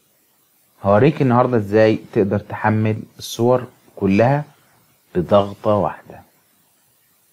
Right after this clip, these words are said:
تابع معايا. طبعا الموضوع عشان نجيبه من البداية،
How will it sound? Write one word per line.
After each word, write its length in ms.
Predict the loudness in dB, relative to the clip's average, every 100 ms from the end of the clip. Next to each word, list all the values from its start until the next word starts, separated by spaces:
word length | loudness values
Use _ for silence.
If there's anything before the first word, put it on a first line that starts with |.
| -4
تابع 280 | -2 -2
معايا. 320 | -6 -8 -12 -20 _ _ _ _ _ _ _ _ _ _ _ _ _
طبعا 280 | 2 4 4
الموضوع 400 | 4 2 4 4
عشان 280 | 4 0 -2
نجيبه 400 | 0 0 0 -2
من 240 | -2 0 0
البداية، 680 | -2 -2 -2 0 0 0